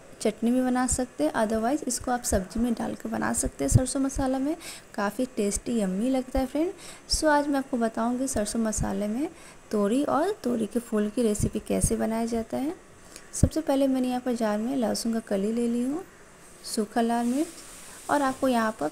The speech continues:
पीला वाला सरसों लेना है। इसको मैंने हल्का सा पानी डाल के इसको आपको पीस लेना है फ्रेंड। पीसने के बाद मैंने यहाँ पर कढ़ाई चढ़ाई हूँ, कढ़ाई में दो चम्मच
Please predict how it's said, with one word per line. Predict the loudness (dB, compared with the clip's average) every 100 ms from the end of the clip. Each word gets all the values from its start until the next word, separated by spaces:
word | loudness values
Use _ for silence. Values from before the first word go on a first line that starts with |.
| -2
पीला | 0 2 2
वाला | 0 0 -2 -2
सरसों | 0 0 0 0
लेना | 0 0 0
है। | -2 -2
इसको | -2 -2 0
मैंने | 0 0
हल्का | -2 -2 -2
सा | -2
पानी | -2 -2 -2
डाल | 0 -2
के | -2 -4
इसको | -4
आपको | -6 -4 -6 -6 -20 -20 -6
पीस | 0 2 2
लेना | 2 -2
है | -2
फ्रेंड। | -4 -6 -6 -12 -20 -20 -20 -20 -20 -20 -20 -20 -4
पीसने | 0 2 2
के | 2
बाद | 2 2
मैंने | 2 0
यहाँ | -2
पर | -4
कढ़ाई | -4 -4 -2 -4
चढ़ाई | -2 -2 -2
हूँ, | -2
कढ़ाई | -2 -2 -2
में | -2 -2
दो | -4
चम्मच | -4 -4